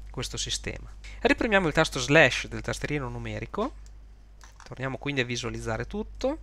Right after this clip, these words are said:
e andiamo a creare con lo stesso identico sistema che abbiamo appena utilizzato il battiscopa dell'altra parte della stanza. Nascondo momentaneamente il tetto,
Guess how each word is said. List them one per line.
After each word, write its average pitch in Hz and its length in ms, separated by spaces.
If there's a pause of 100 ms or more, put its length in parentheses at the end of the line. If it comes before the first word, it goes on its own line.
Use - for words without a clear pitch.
(120)
e 247 120
andiamo 156 380
a - 40
creare 170 800
con 113 180
lo 113 80
stesso - 420
identico 143 480
sistema 123 680 (500)
che 104 140
abbiamo 123 320
appena 131 240
utilizzato 233 720 (340)
il 175 140
battiscopa 180 800 (140)
dell'altra 180 400
parte - 480 (580)
della 117 240
stanza. - 480 (220)
Nascondo 127 420
momentaneamente 120 720
il 127 140
tetto, - 520